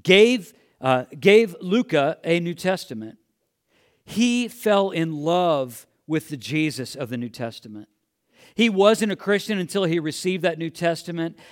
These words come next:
and he gave his life to God. He realized that he was a sinner, he was in need of a Savior, and it was only through Jesus could he be one with God the Father. And he radically changed, and he gave his life to Jesus.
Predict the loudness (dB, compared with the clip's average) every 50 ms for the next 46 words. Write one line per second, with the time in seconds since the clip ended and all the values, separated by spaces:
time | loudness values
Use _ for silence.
0 | -8 -4 -4 -2 -2 -2 -2 0 2 2 2 0 -2 -6 -8 -8 -4 0 2 2
1 | 2 0 -2 -8 -14 -6 -2 0 0 2 0 0 -2 -4 -4 -4 -4 -2 -2 -2
2 | -2 -4 -4 -6 -6 -6 -6 -6 -8 -10 -10 -10 -8 -6 -4 -4 -4 -4 -4 -6
3 | -6 -4 -4 -6 -6 -6 -6 -6 -6 -6 -4 -4 -2 -2 -2 -4 -6 -10 -20 -16
4 | -6 -2 -2 -2 -2 -4 -6 -6 -4 -2 0 2 0 0 0 -2 -4 -2 -4 -4
5 | -6 -8 -10 -12 -6 -4 -4 -2 -2 -4 -6 -8 -8 -8 -10 -10 -8 -8 -6 -6
6 | -6 -6 -8 -10 -12 -12 -14 -18 -20 _ _ _ _ -6 -6 -4 -4 -4 -4 -6
7 | -6 -8 -6 -6 -6 -6 -6 -6 -8 -8 -8 -6 -6 -6 -6 -6 -8 -12 -14 -14
8 | -14 -14 -14 -16 -18 -18 -20 _ _ _ _ _ _ _ -12 -8 -4 -4 -4 -4
9 | -4 -6 -4 -2 2 2 4 4 2 2 -2 -4 -6 -6 -6 -6 -10 _ _ _
10 | _ _ _ _ -12 -6 -2 0 2 2 2 0 -2 -4 -6 -6 -6 -4 -2 -2
11 | -2 -2 -2 -6 -8 -6 -6 -6 -6 -6 -10 -14 -12 -12 -10 -12 -12 -14 -16 -20
12 | -20 -20 -20